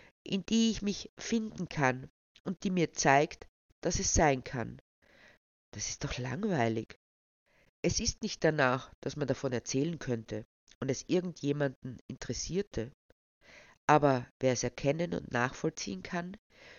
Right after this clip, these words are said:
für den ist es ein in den Worten zueinander finden. Für den ist es ein Fest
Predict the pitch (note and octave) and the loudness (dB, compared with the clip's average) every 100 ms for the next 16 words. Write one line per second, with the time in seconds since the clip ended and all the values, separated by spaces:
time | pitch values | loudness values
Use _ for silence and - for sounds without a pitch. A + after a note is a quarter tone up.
0 | - - - - D3 D3 F3 - _ - | -20 -4 0 0 2 2 0 -6 _ -8
1 | F3+ - E3 - D#3 D#3 E3 - _ _ | -6 -6 -8 0 2 4 2 -6 _ _
2 | - D#3+ D#3 C#3+ C#3 C#3 - G3 G3+ _ | -8 -2 -2 2 4 4 2 -8 -12 _
3 | - - G3+ F3+ D3+ D3 C#3+ - B2+ A#2 | -8 2 4 4 2 2 -2 -2 -6 -6
4 | - A#2+ - - _ - - - - - | -12 -16 -16 -20 _ -20 -20 -18 -18 2
5 | F3 F3 F3+ A3 A3 - - - F3+ - | 4 6 4 4 2 -8 -8 -4 -2 4
6 | E3 E3 E3+ - - E3 E3+ - | 4 4 0 -12 0 2 2 -2